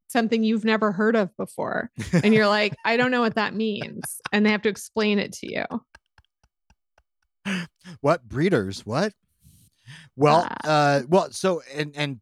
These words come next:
Speaker 2: to sort of, like, uh, like, another part of your question is, like, what is, it's like, why didn't, is it, why didn't we, like, like, grab the science, or, like, why?
Speaker 1: Question. I just think it's convenient that all the science was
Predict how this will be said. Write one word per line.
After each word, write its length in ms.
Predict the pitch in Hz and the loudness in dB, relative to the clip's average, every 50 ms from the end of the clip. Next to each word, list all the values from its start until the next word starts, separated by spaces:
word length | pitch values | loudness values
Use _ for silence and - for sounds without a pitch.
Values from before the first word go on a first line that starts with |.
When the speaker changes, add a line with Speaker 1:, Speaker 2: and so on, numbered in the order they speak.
| - | -10
Speaker 2:
to 160 | - 139 131 117 | -8 -8 -6 -6
sort 300 | - - - 170 175 165 | -6 -2 0 2 2 2
of, 120 | 151 123 | 2 2
like, 460 | 131 127 113 110 95 - - - - - | 0 0 0 -2 -4 -10 -18 -20 -16 -10
uh, 640 | 117 127 120 117 110 104 101 101 98 95 95 92 87 82 _ - - - - 120 | -6 -4 -4 -2 -2 -4 -4 -4 -6 -6 -8 -10 -12 -14 _ -20 -20 -20 -18 -6
like, 160 | - 139 139 107 117 | -2 -2 -2 -2 -2
another 420 | - - 147 139 135 151 156 165 160 | -2 0 2 2 4 4 2 2 2
part 200 | - 170 156 151 | 2 2 2 2
of 20 | |
your 100 | 139 127 | 0 -2
question 420 | - - 147 139 127 - 151 135 | 0 0 0 0 0 -2 -4 -6
is, 180 | 131 123 117 107 | -4 -6 -4 -2
like, 200 | 123 113 107 - | -4 -4 -4 -4
what 220 | 107 117 120 120 - _ _ | -6 -6 -6 -6 -8 _ _
is, 260 | - 120 127 110 104 110 | -8 -8 -8 -8 -8 -12
it's 120 | - 117 - | -12 -10 -8
like, 120 | 135 107 | -8 -6
why 260 | 104 123 135 139 147 | -2 0 2 2 2
didn't, 460 | 147 147 135 131 127 120 104 - - _ _ _ _ _ _ _ _ _ _ _ - | 2 0 -2 -4 -8 -10 -14 -16 -20 _ _ _ _ _ _ _ _ _ _ _ -8
is 140 | - 139 135 | -6 -2 0
it, 140 | 151 147 131 | 0 0 2
why 180 | 123 147 156 165 | 4 4 4 4
didn't 260 | 165 160 147 123 120 | 2 -2 -4 -8 -6
we, 320 | 127 139 147 156 156 160 156 | -4 -2 0 0 0 0 0
like, 260 | 147 139 127 120 107 101 | 0 0 -2 -2 -4 -8
like, 200 | 131 123 120 120 | -8 -8 -8 -8
grab 380 | 107 90 127 127 135 139 135 131 | -4 -2 2 4 4 4 2 0
the 80 | 127 113 | -4 -10
science, 840 | - - - 127 139 147 156 165 170 - - - - - - _ _ _ _ | -8 -8 -8 -6 -6 -6 -6 -8 -10 -12 -16 -18 -20 -20 -20 _ _ _ _
or, 180 | - 120 127 | -6 -4 -2
like, 220 | 127 123 117 101 - | -2 -2 -4 -6 -4
why? 400 | 117 120 120 123 123 120 120 - _ _ _ _ _ _ _ _ _ _ _ _ _ _ _ _ _ _ _ _ _ _ _ _ - | -2 -2 0 0 0 -2 -4 -8 _ _ _ _ _ _ _ _ _ _ _ _ _ _ _ _ _ _ _ _ _ _ _ _ 0
Speaker 1:
Question. 340 | 339 330 - - 349 339 330 | 0 0 2 2 2 2 2
I 160 | 269 254 277 | 2 0 2
just 180 | 262 320 311 - | 2 0 0 2
think 140 | - 277 269 | 2 2 4
it's 140 | 277 247 - | 2 2 0
convenient 640 | - 277 254 247 220 226 233 233 233 240 233 220 214 | 0 2 4 4 4 4 2 2 4 4 2 2 2
that 160 | 220 214 - - | 0 0 0 0
all 140 | 202 208 208 | 0 0 0
the 120 | 208 214 | -2 -4
science 460 | 208 - 233 220 220 214 214 214 - - | -2 -2 -2 0 0 0 -2 -2 -4 -4
was 220 | 202 196 185 - | -4 -4 -6 -8